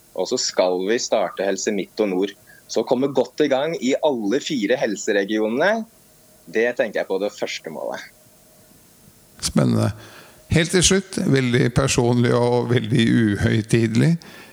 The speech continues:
Speaker 2: Hvem vil du helst stå fast i heisen med?
Speaker 1: Ja. <laughs> Jeg har hørt på et par av episodene deres, så jeg har hørt at det spørsmålet kommer før.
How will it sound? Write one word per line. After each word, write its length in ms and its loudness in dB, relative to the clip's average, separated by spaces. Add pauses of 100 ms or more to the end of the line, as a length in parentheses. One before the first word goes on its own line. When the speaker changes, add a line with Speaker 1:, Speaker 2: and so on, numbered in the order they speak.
Speaker 2:
Hvem 320 2
vil 180 0
du 140 4
helst 500 0
stå 360 4
fast 360 0
i 60 4
heisen 540 4
med? 240 4 (600)
Speaker 1:
Ja. 200 0 (300)
<laughs> 460 -2 (1300)
Jeg 100 6
har 200 2
hørt 300 -2
på 120 0
et 100 -8
par 200 0
av 180 0
episodene 560 -2
deres, 360 0
så 100 0
jeg 120 0
har 80 -6
hørt 240 -2
at 100 -2
det 140 2
spørsmålet 480 -4
kommer 320 -4
før. 240 0